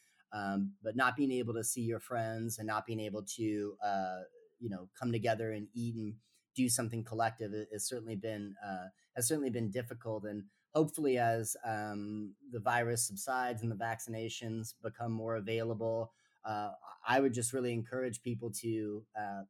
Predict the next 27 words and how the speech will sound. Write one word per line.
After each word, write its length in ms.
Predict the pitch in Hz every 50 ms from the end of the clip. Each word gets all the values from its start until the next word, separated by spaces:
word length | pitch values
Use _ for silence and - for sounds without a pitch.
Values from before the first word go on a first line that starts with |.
| _ _
start 380 | - - - - 135 143 156 147
something 320 | - 131 113 104 117 110
like 160 | 107 104 101 104
a 40 | 107
supper 300 | - - 117 - 117 110
club 320 | - - 113 107 107 101 101 101 -
up 340 | - 131 131 117 110 110 - _ _ _ _ _ - 113
as 160 | 120 120 120
a 60 | 113
way 220 | 113 120 120 117 117 117 -
to 420 | 127 117 110 107 104 104 104 107 107 _ _ _ _ _ _ _ _ _ - - -
refamiliarize 880 | 113 139 156 151 - 139 131 127 135 147 147 135 123 113 110 113 107 -
yourself 440 | 113 107 - - 127 113 113 120 -
with 180 | - 110 101 -
your 120 | 107 98
friends 500 | 101 - 131 127 123 123 123 123 120 123
and 120 | 123 120 117
with 180 | 107 98 -
your 80 | 110 98 -
community 720 | - - 113 117 123 131 127 127 117 123 120 120 120 120 120 - - _ _ -
and 180 | 110 113 110 101
get 160 | 123 123 101
back 300 | 120 113 110 110 110 - -
to 300 | - 110 104 101 101 98 98
some 240 | - - 113 107 107
of 100 | 98 98
that, 320 | 107 104 101 101 95 98